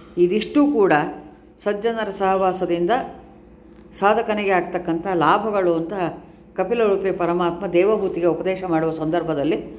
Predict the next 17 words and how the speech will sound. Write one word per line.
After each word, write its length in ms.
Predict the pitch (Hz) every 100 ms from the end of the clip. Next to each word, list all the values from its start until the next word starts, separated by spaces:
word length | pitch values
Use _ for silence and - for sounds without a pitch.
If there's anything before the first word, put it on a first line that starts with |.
| - - -
ತಿಳಿಸ್ತಾನೆ. 800 | 185 156 - 135 135 135 - - - - - - - - - - -
ಒಂದು 200 | 240 269
ಎಚ್ಚರಿಕೆಯ 500 | 220 - 277 285 247
ಮಾತನ್ನು 460 | 220 196 196 202 196
ಹೇಳ್ತಾರೆ, 400 | 180 180 156 196
"ಕುಮಾನವರ 760 | 208 214 226 240 220 208 202
ಕೂಡಾಡದಿರು 1080 | 196 196 190 180 180 175 175 247 285 - - 180
ಲೌಕಿಕಕ್ಕೆ 600 | 185 226 254 220 196 202
ಮರುಳಾಗಿ." 920 | 185 170 170 160 151 160 147 143 147 - - - - - - -
ದುಷ್ಟರ 380 | 233 240 277 262
ಸಹವಾಸವನ್ನು 760 | 254 226 220 208 196 190 190
ಯಾವತ್ತೂ 420 | 185 160 233 - 214
ಮಾಡಬೇಡ. 360 | 180 165 151 151 151 - - - - - -
ಅವರು 420 | 180 233 247 208
ಲೌಕಿಕದಲ್ಲಿ 640 | 202 202 226 240 226 214 196
ಅಸಾಮಾನ್ಯ 680 | 165 208 226 247 220 220 208
ವ್ಯಕ್ತಿಗಳಾಗಿರೋದ್ರಿಂದ 1040 | 180 185 190 180 170 180 185 160 151 147